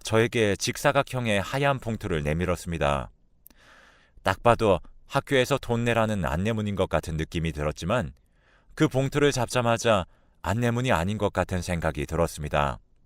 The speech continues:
내용물을 보니 현금이었습니다. 자그마치 백만 원의 현금이 들어있었습니다.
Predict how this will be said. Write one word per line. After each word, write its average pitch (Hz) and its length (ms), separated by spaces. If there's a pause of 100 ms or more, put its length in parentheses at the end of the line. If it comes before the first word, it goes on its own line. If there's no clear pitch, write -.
(720)
내용물을 120 540
보니 107 340 (240)
현금이었습니다. 87 1040 (920)
자그마치 139 500
백만 123 380
원의 131 220
현금이 104 440
들어있었습니다. 85 960